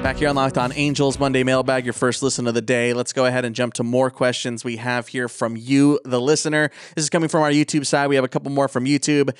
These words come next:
This is coming from Hong Yi. What's up, man? Thanks for checking in again.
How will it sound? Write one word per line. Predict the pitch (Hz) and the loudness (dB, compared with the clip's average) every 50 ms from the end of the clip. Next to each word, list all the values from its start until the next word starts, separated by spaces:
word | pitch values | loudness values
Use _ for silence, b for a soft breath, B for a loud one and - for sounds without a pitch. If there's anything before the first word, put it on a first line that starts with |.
| B B B | B B B
This | - 208 | -2 -2
is | 185 170 | 0 0
coming | - 180 170 160 | 0 0 0 0
from | - 156 143 | 0 0 0
Hong | 131 - - 175 185 196 196 196 196 196 | 0 -2 -2 0 2 2 2 0 -2 -4
Yi. | - - 151 127 143 226 247 247 233 208 196 170 151 143 | -6 -8 -10 -4 0 0 0 2 0 0 0 0 0 2
What's | 139 147 143 - - | 2 0 0 2 0
up, | 156 127 95 | 0 0 0
man? | 139 139 139 139 139 139 | 0 0 0 0 0 -2
Thanks | 147 139 127 - | -2 -6 -6 -8
for | 127 | -6
checking | - - 139 - 131 | -4 -6 -4 -4 -4
in | 131 131 | -6 -4
again. | 131 131 131 131 131 | -4 -2 -2 -2 -2